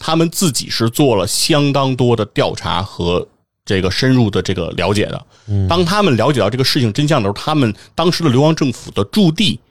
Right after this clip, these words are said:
Speaker 1: 就在伦敦。
Speaker 2: 嗯。
Speaker 1: 所以他们当时不遗余力地在向国际社会来去出示各种证据，证明卡廷森林惨案的罪魁祸首，他幕后的真凶就是苏联。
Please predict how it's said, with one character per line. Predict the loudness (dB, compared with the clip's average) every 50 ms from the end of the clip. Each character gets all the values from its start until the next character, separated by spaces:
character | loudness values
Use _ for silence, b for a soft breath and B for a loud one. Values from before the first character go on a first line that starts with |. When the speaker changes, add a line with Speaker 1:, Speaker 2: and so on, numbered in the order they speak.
| _ _ _
Speaker 1:
就 | -8 -4 0 2 2 0 0 -2
在 | -4 -2 -2 -2
伦 | -4 -6 -8 -10
敦。 | -10 -10 -10 -10 -12 _ _ _ _ _ _ _ -4
Speaker 2:
嗯。 | -2 -2 -2 -2 -4
Speaker 1:
所 | -2 0 2
以 |
他 | 2 4 4
们 | 4 2 2
当 | 2 0 0 0 0
时 | 0 0 -2
不 | 0 0 0 0 0
遗 | 2 2 2
余 | 2 2 2 2 2
力 | 4 4 4
地 | 2 2
在 | 0 0 0
向 | 0 0 -2
国 | -4 -4 -2 0 0
际 | 2 2 0
社 | 0 2 0
会 | 2 2 2
来 | 2 2 0
去 | -2 -4 -6 -8 _ _ _ _ _ _ _ _
出 | -8 -4 0 0
示 | 2 2 2 0 0 -2
各 | -2 0 0 2
种 | 2 0 -2 -2
证 | 0 0 2 2 0
据， | -2 -6 -10 b b b b b
证 | 0 0 2 2
明 | 2 2 0 0 -2 B B B B B
卡 | -6 -6 -6
廷 | -4 -2 -2 -2
森 | 0 0 2 2
林 | 4 4 2
惨 | 0 -4 -6 -4 -4
案 | -2 0 0 0
的 | -2 -4
罪 | -4 0 0 0 2
魁 | 2 0 0 0
祸 | 0 0 0 0
首， | 0 0 -4 -4
他 | -2 -4 -2
幕 | 0 2 2 2 2
后 | 2 2 2 2
的 | 2 0
真 | 0 0 2 2 2
凶 | 2 2 2 2 0 B B B B _
就 | -6 -2 0 0 0 0
是 | -2 -8 -6 -6 -6
苏 | -4 -4 -2 -2
联。 | -2 -2 -4 -6